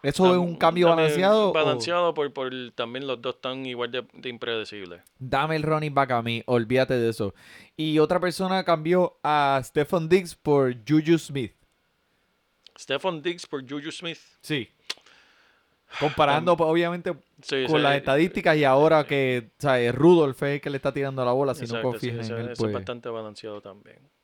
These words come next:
Speaker 2: No es tan malo, no es tan
Speaker 1: Mike
Speaker 2: malo.
Speaker 1: Evans por Ingram.
Speaker 2: A mí me gusta más Mike Evans, porque Mike Evans tiene el techo más alto. Pero
Speaker 1: Dame
Speaker 2: Ingram es
Speaker 1: running back a mí.
Speaker 2: consistente. Ay, exacto, Ingram es consistente.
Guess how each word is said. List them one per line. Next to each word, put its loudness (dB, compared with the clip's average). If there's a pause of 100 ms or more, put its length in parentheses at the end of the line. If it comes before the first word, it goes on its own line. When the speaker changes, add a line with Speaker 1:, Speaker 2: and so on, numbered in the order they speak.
(800)
Speaker 2:
No -14
es -20
tan -10
malo, -14
no -16
es -20
tan -10
Speaker 1:
Mike 0
Speaker 2:
malo. -2
Speaker 1:
Evans 0
por -6
Ingram. -4 (2000)
Speaker 2:
A -8
mí -8
me -10
gusta -6
más -6
Mike -8
Evans, -10
porque -16
Mike -16
Evans -14
tiene -10
el -12
techo -12
más -16
alto. -18 (1400)
Pero -6
Speaker 1:
Dame -2
Speaker 2:
Ingram 0
es 0
Speaker 1:
running -4
back -2
a -6
mí. -6
Speaker 2:
consistente. -12 (100)
Ay, -14
exacto, -8
Ingram -8
es -8
consistente. -16